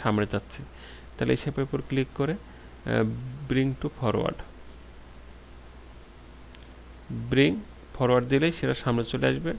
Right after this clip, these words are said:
আবার সেন্ট ব্যাকওয়ার্ড দিলেই, ঠিক আছে, দেখেন, ব্যাকওয়ার্ড দিলে পিছনে চলে যাবে, ফরওয়ার্ড মারলে সামনে চলে আসবে। এই অ্যালাইন মানে সেন-,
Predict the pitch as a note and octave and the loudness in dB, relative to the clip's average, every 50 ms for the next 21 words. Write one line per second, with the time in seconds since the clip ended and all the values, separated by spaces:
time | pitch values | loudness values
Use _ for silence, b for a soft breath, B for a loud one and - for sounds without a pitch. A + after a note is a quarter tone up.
0 | - - B B B B B B B B B - - A#2+ A#2+ A2+ - - - D#3 | -6 -6 B B B B B B B B B -2 0 0 0 0 -2 0 4 6
1 | D3 D#3+ - - - - - - - - - - - - - - - - - - | 6 6 4 2 -6 -12 -16 -16 -18 -18 -18 -18 -18 -18 -18 -16 -16 -16 -16 -16
2 | - - - - - - - - - - - - - A2+ A#2+ A#2+ A#2+ - - C3+ | -14 -12 -12 -12 -12 -12 -14 -14 -14 -10 -6 -4 2 6 6 6 6 6 6 4
3 | C3+ C3+ C3+ D3 C#3+ D#3+ F3+ A#3+ B3+ A#3 - - - - - - - - - - | 4 4 2 2 2 2 2 0 -2 -4 -8 -16 -18 -18 -18 -16 -16 -16 -16 -16
4 | - - - - - - - - - D#3 E3+ D#3+ - - A2+ A2 A2 G#2+ A2 - | -14 -14 -14 -14 -14 -16 -12 -6 -2 0 0 0 0 0 -2 0 0 0 -2 -4
5 | - - - B B B B B B B B B - - A#2+ B2 B2 B2 - D3 | -8 -10 -12 B B B B B B B B B -6 0 6 8 8 8 8 8
6 | C#3 C#3+ C#3+ D3+ D3+ D#3+ D#3 D#3+ C3+ B2+ - D3 D3 C#3+ - D#3+ D3+ D#3 D#3+ E3 | 6 8 8 8 8 8 6 6 4 2 4 4 4 4 4 2 2 2 2 0
7 | D#3+ F3+ - - - - - - - - - - - - - - - C3 B2+ B2+ | 0 0 -2 -4 -6 -10 -16 -16 -16 -16 -16 -16 -16 -16 -8 0 4 4 6 6
8 | B2+ B2+ C3 C3+ D3 D#3+ E3+ - - C#3+ A#2+ A2+ G#2+ G#2+ - A2 A2+ A2 G#2+ - | 6 4 4 2 2 2 0 2 2 2 4 2 2 2 2 2 2 2 0 -2
9 | - - - - - - - - - - - - - - - - - - - - | -4 -10 -10 -12 -12 -12 -16 -16 -18 -18 -16 -16 -16 -16 -18 -18 -18 -16 -16 -16
10 | - - - - - - - - - - - B B B B B B B B B | -10 -4 -2 0 0 0 -2 -6 -12 -16 -16 B B B B B B B B B
11 | B B B - - - C3 C3 C3+ C#3 C#3 D3 D3 D3 D#3 E3 F3+ E3+ - - | B B B 8 10 12 12 12 12 12 12 8 6 6 6 2 0 -4 -8 -14
12 | - - - - - - - - - - - - - - C3+ A#2 F#2+ F#2+ | -16 -16 -16 -16 -16 -16 -16 -16 -16 -16 -12 -6 0 0 0 2 0 -2